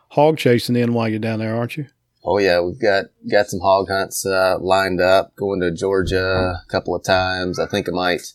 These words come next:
Speaker 2: I might take my boy up to, to Mississippi, up near Starkville, uh, this spring to go turkey hunting. That's where I went to grad school and got some friends up there, so, uh, we might try to hit that up this spring. But yeah, we got lots of hunting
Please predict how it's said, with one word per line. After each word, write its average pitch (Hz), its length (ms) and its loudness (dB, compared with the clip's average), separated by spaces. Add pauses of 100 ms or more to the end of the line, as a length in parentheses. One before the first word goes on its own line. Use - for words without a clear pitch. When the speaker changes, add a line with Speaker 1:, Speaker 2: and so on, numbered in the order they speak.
(680)
Speaker 2:
I 78 140 -4
might 85 340 -2
take 92 220 0
my 80 120 -2
boy 90 340 0
up 87 280 0
to, 80 440 2 (340)
to 85 100 -4
Mississippi, 90 680 0
up 85 160 2
near 85 160 0
Starkville, 85 720 0 (140)
uh, 82 220 0
this 82 220 -2
spring 92 360 0
to 82 40 -6
go 80 120 -2
turkey 85 380 -2
hunting. 80 240 -4
That's - 380 -8 (400)
where 85 180 0
I 85 60 2
went 73 160 -4
to 73 80 -6
grad 87 360 2
school 85 460 -2
and 76 240 -8
got 82 220 -2
some 85 120 -10
friends 80 360 -6
up 78 140 -4
there, 85 280 0
so, - 320 -6 (540)
uh, - 160 -8
we 80 80 -4
might 80 180 -2
try 87 120 0
to 71 80 -2
hit 90 180 -2
that 78 160 0
up 78 160 -4
this 78 180 -4
spring. 85 400 -2
But 69 200 -4 (100)
yeah, 87 140 2
we 87 80 0
got 87 120 2
lots 82 340 0
of 80 60 -10
hunting 78 320 -6